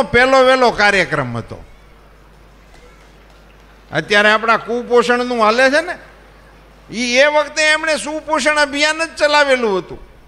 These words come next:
જેની પાસે ન હોય એને ખવડાવવા માટેનો ઈ પ્રયાસ હતો, ઈ ચોરી નહોતી, ઈ વ્યવસ્થા હતી, એનો પ્રયાસ હતો. અને આવા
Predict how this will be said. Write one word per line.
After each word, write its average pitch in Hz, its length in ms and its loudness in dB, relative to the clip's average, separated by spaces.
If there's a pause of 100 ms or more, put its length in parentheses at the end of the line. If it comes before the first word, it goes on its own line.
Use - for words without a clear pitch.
(540)
જેની 220 320 -2
પાસે 240 280 0
ન 196 120 -6
હોય 240 580 6
એને 233 200 0
ખવડાવવા 220 600 0
માટેનો 220 480 -4
ઈ 262 160 -4
પ્રયાસ 240 460 0
હતો, 214 220 -6
ઈ 185 120 -2
ચોરી 240 400 0
નહોતી, 285 400 -4 (1300)
ઈ 180 160 -8
વ્યવસ્થા 175 680 -4
હતી, 123 340 -12
એનો 156 240 -12
પ્રયાસ 180 540 -2
હતો. - 220 -16 (1900)
અને 202 140 -4
આવા 233 540 4